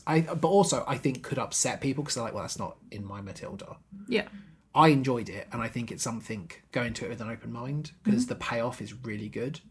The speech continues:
Speaker 2: Yeah. We get, after the P E sequence, or phys ed is what they call it.
Speaker 1: Yeah.
Speaker 2: We get Quiet, which is so beautiful. Such a nice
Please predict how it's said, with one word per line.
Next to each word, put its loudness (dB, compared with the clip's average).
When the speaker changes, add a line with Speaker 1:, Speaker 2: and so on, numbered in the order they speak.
Speaker 2:
Yeah. 4
We 6
get, 4
after 4
the 2
P 0
E 0
sequence, -6
or -4
phys 2
ed 2
is -4
what -2
they -2
call -2
it. -6
Speaker 1:
Yeah. 2
Speaker 2:
We 6
get 4
Quiet, -8
which 0
is 2
so 6
beautiful. -4
Such 2
a 6
nice 2